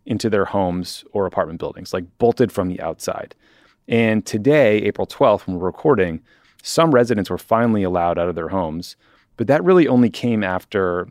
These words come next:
videos and news reports emerged of people who were, you know, screaming that they were literally starving. Uh, and there was a video of people trying to break into a supermarket.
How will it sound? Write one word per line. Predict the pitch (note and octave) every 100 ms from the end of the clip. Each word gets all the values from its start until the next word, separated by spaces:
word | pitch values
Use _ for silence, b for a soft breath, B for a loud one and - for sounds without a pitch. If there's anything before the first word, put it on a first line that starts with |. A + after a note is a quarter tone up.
| -
videos | G2 A#2 A#2 A2+ G#2+ G#2+ F#2+
and | - F2+
news | G2 G2+ F#2+
reports | G2 - G2+ -
emerged | F2+ G2 A2+ F2+ F2 - b b b b b
of | - G#2
people | - D#3 D3+ C#3 A#2
who | - A#2
were, | G#2 F#2 F2+ - _ _ - - - _
you | -
know, | A2 F2
screaming | - - A#2+ D3+ D#3 F2+
that | F#2+
they | G#2
were | G2
literally | G#2+ D3+ D3+ C3+
starving. | - F2+ E2+ - _ b b _
Uh, | G#2+ G#2+ G2+
and | G#2+
there | A2
was | A2 G2+
a |
video | F#2+ A2+ A2 G#2+ G#2
of | G2
people | - A#2+ G2+ G2+
trying | - G#2 F#2+
to |
break | F2 A2 A2
into | G#2 F#2 - G2 F#2 E2+
a |
supermarket. | - A2+ G#2 D#2 -